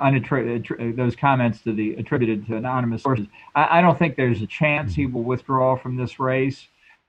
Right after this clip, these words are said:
Uh, I think he's busy finding other people to blame for a potential loss, and he's obviously far behind the polls.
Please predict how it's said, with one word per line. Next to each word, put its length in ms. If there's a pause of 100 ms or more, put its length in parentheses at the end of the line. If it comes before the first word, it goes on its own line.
Uh, 280
I 140
think 260
he's 240
busy 380
finding 880
other 240
people 360
to 60
blame 720
for 180
a 40
potential 580
loss, 420
and 80
he's 160
obviously 520
far 260
behind 400
the 60
polls. 420